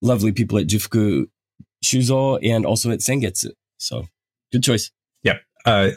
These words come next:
Speaker 2: love Mushagaishi. That's a really, really fantastic shochu. I would say, uh,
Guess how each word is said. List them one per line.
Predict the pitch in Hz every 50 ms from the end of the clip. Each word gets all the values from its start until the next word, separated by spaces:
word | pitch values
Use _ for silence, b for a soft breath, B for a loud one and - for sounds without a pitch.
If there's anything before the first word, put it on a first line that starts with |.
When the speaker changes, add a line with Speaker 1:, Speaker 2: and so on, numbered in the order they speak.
| - -
Speaker 2:
love | 120 117 107 104 95
Mushagaishi. | 90 98 95 95 - 110 98 98 95 87 - - 101
That's | 95 95 - - - -
a | 107 92
really, | 90 87 87 92 101 98 90 92 90
really | 87 92 92 87 90 85
fantastic | - - 104 92 90 - - 90 87 - - 98
shochu. | - - 98 90 - - 110 92
I | 101
would | 104 98 -
say, | - 101 95 95 92 - b b b b b _ _ _ _ _ _ _ _ _ _ _ _ _ _ _ -
uh, | - 101 98 104 107